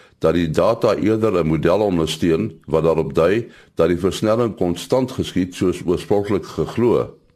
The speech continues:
Hul bevindings is pas in die vakjoernaal in Nature gepubliseer. Omdat gemeen is dat die versnelde uitwerking aan donker energie te wyte is,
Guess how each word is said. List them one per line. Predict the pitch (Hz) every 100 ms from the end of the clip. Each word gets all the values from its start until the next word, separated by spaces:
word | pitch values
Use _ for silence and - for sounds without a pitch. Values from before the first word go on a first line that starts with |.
| _ _ _ _ _ _ _ _ _
Hul | 78
bevindings | 78 80 107 120 113 95
is | 80
pas | - 107 -
in | 92
die | 80
vakjoernaal | 80 110 - 90 78 82 87 -
in | 80 76
Nature | 92 101 104 80
gepubliseer. | - 80 78 76 71 - 85 64 - - _ _ _ _
Omdat | 127 170 -
gemeen | 104 98 113
is | 110 -
dat | 92
die | 82
versnelde | 92 - 104 113 104
uitwerking | 92 90 85 85 98 80
aan | 78 78
donker | 82 113 123 110
energie | 71 82 73 - 120
te | 98
wyte | 73 71 73
is, | 73 95 - -